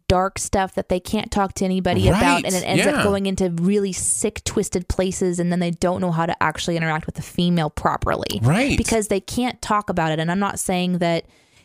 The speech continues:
Speaker 1: you know, it's okay. I'm saying it's not okay, and I think you're right. It's
Speaker 2: I th-, here's what I'm saying. If, if a,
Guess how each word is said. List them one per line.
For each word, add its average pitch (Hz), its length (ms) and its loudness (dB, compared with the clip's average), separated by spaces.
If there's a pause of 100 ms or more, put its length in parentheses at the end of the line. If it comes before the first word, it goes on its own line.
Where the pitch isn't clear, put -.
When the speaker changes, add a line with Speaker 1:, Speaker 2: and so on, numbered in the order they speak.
Speaker 1:
you 190 140 2
know, 165 560 0 (380)
it's - 280 -2
okay. 185 720 0
I'm 190 160 0
saying 185 200 -2
it's - 140 -8
not 208 240 2
okay, 165 300 -2
and 160 80 -2
I 160 60 -2
think 175 240 -4
you're 151 120 -2
right. 160 360 0
It's 165 260 -4
Speaker 2:
I 180 180 2
th-, - 240 -6
here's - 180 -2
what 185 80 -2
I'm 156 100 -2
saying. 87 460 -2 (100)
If, - 480 0 (580)
if 123 240 0
a, 107 460 0